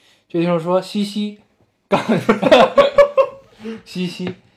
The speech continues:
刚听到一个仙女说她前两天刚刚过完十九岁生日，我也是刚刚到十九岁，但总是忘记。从高中毕业脱下校服之后，就陷入到了无所适从、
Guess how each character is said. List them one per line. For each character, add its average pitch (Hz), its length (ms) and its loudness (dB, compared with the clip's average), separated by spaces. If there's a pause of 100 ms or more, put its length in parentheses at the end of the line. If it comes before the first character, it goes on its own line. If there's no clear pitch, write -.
(140)
刚 208 200 4
听 208 160 -6
到 151 200 2
一 127 100 -4
个 147 140 -4
仙 170 240 -6
女 95 180 -12
说 143 180 -6
她 143 220 -2
前 139 180 -10
两 123 140 -8
天 120 180 -12
刚 139 160 -12
刚 147 200 -8
过 120 180 -6
完 98 420 -10
十 127 160 -16
九 110 140 -12
岁 98 160 -16
生 147 260 -10
日， - 220 -16 (380)
我 117 140 -4
也 143 120 0
是 117 100 -12
刚 120 200 -8
刚 120 180 -6
到 113 160 -6
十 110 160 -14
九 98 160 -16
岁， 104 360 -16 (580)
但 120 420 -4
总 95 200 -20
是 110 140 -18
忘 135 240 -8
记。 87 260 -20 (220)
从 117 220 -12
高 160 220 -2
中 165 220 -10
毕 120 180 -12
业 113 180 -10
脱 - 240 -16
下 123 160 -12
校 110 160 -10
服 104 140 -18
之 131 120 -18
后， 127 360 -12
就 110 120 -18
陷 107 280 -14
入 101 120 -14
到 95 220 -10
了 87 220 -16
无 98 160 -20
所 92 240 -20
适 - 180 -18
从、 98 240 -20